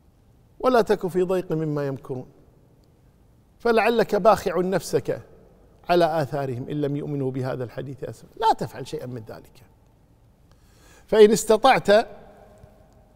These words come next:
أن تبتغي نفقاً في الأرض لأجل أن تخوض داخل الأرض في أعماقها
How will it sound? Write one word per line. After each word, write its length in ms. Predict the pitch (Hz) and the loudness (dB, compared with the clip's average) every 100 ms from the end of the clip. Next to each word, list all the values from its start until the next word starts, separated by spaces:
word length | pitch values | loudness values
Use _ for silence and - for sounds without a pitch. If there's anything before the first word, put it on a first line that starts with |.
| _ _ _ _ _ _ - | _ _ _ _ _ _ 0
أن 200 | 196 190 | 0 4
تبتغي 600 | 240 208 - 220 190 185 | 4 4 4 4 6 2
نفقاً 380 | 196 214 208 208 | 2 2 2 0
في 140 | 180 190 | 0 -2
الأرض 360 | - 220 247 - - - - - - _ _ _ _ 190 | 4 4 4 -2 -20 -20 -20 -20 -20 _ _ _ _ -10
لأجل 460 | 208 240 170 165 | 0 2 2 -2
أن 400 | 202 220 208 160 - - - - _ - _ _ _ _ _ | -2 0 0 -2 -10 -20 -20 -20 _ -20 _ _ _ _ _
تخوض 600 | 185 - 240 247 196 170 - - - - - 143 - | -2 0 0 4 6 6 2 -12 -20 -20 -20 -10 6
داخل 420 | 214 285 - 220 | 8 8 4 2
الأرض 300 | 202 190 165 | 4 2 0
في 200 | - 202 | -2 0
أعماقها 800 | 160 170 247 269 220 220 277 | 2 6 6 6 4 4 4